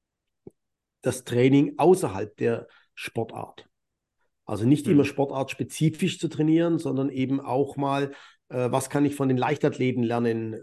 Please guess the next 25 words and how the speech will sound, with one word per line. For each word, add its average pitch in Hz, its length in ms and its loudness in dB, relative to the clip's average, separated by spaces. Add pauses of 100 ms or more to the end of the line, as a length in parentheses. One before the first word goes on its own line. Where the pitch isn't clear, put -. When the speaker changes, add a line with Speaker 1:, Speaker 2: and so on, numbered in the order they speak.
(140)
Speaker 1:
Da 123 100 -2
kann 120 160 -2
man 127 80 6
ja 120 60 6
das - 80 -6
meiste 117 240 0
lernen 107 280 2
eigentlich, 104 600 -8
äh, 107 300 -8
denke 107 320 -4
ich, 113 200 -10
ne? 139 180 -6 (440)
Diese 107 160 -4
Bewegungslehre. 117 920 0 (680)
Ähm, 117 600 -2
oder 120 320 0
was 120 160 -4
kann 123 180 0
ich 123 220 -4
von 117 240 -4
einem, 117 640 -4 (100)
ja, 120 180 -4
im, 151 120 2
im, 123 260 -2
im, 123 400 -6